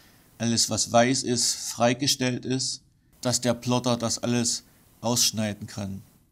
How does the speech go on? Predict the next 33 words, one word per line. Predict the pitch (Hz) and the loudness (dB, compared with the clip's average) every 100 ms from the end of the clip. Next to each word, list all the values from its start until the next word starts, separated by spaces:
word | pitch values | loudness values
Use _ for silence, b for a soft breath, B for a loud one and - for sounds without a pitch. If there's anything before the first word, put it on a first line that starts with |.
| _ b b b b b - | _ b b b b b -12
Das | - - | -8 0
geht | 127 127 | 0 0
ganz | 117 104 - | -4 -4 -6
einfach. | 120 120 135 127 131 | -6 -6 -6 -6 -6
Ihr | 117 | -8
geht | 117 120 120 | -4 -4 -4
einfach, | 120 117 110 - | -6 -6 -14 -14
ihr | 113 | -8
geht | 123 113 | -4 -2
als | 113 - | -4 -4
erstes | 120 120 113 | -4 -4 -4
hier | 120 | -4
oben | 113 123 135 127 - b b b b _ | -4 -4 -6 -10 -12 b b b b _
in | 101 | -8
dieses | 123 107 - | -2 0 -2
Kästchen | - 127 - - - | -2 0 0 -4 -6
rein | 120 131 131 - | -4 -4 -4 -6
und | 110 | -8
aktiviert | 113 - 117 120 127 117 | -8 -6 -6 -4 -6 -6
es. | 143 143 - _ - _ _ _ _ _ _ _ _ _ _ _ _ _ _ _ _ _ _ _ _ - - _ _ _ _ b b b _ | -8 -8 -12 _ -20 _ _ _ _ _ _ _ _ _ _ _ _ _ _ _ _ _ _ _ _ -20 -20 _ _ _ _ b b b _
Dann | - 110 117 117 - _ - | -4 -4 -2 -6 -12 _ -4
geht | 120 120 | -2 0
ihr | 123 | 0
auf | 117 - | 0 -2
Ebene, | - 131 131 131 135 139 139 _ _ _ _ _ _ _ | 0 0 2 -2 -2 -4 -12 _ _ _ _ _ _ _
Transparenz | - 117 113 - 120 117 123 135 135 - | -4 -2 -2 -4 -4 -2 -2 -4 -6 -6
und | 107 | -6
dann | 110 | -4
geht | 120 120 | -2 -2
ihr | 117 | -2
Farbe | 104 - 123 123 120 | -6 0 2 2 -4
zu | - 120 | -4 -4
Transparenz. | - 113 - 110 110 104 101 - | -4 -6 -6 -10 -8 -10 -8 -10